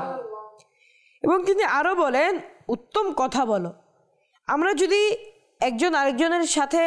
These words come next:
উত্তম কথা বলি, যেরকম তুমি তোমার বন্ধুর সাথে ভালো কথা বললে এবং এই সেই ভালো কথার মাধ্যমে তোমার বন্ধু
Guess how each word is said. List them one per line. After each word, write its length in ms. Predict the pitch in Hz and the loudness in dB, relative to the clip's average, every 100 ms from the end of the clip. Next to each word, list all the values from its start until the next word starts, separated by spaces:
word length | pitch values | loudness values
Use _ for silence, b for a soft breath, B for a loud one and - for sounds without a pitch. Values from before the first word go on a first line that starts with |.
| 269 | 0
উত্তম 320 | 254 - 339 311 | -4 -2 -2 0
কথা 260 | 254 269 311 | -2 0 2
বলি, 300 | 302 294 311 392 B B B _ _ _ _ - | 2 2 0 -2 B B B _ _ _ _ -2
যেরকম 440 | 285 302 381 349 | 0 2 0 0
তুমি 220 | 311 302 | 0 0
তোমার 220 | 320 349 262 | 2 0 0
বন্ধুর 260 | 277 311 | 0 2
সাথে 200 | 359 302 | 0 2
ভালো 320 | 277 262 320 311 | 2 0 0 0
কথা 240 | 269 285 | 0 0
বললে 320 | 254 277 349 | 2 2 2
এবং 280 | 302 269 320 - | 2 2 -2 0
এই 140 | 277 | -2
সেই 220 | - 311 | 2 0
ভালো 300 | 233 269 392 | 0 0 0
কথার 280 | 330 311 294 | 0 0 0
মাধ্যমে 480 | 262 220 294 302 349 | -2 0 0 2 0
তোমার 320 | 339 277 277 | 0 0 0
বন্ধু 580 | 220 262 262 320 349 | 0 0 2 2 2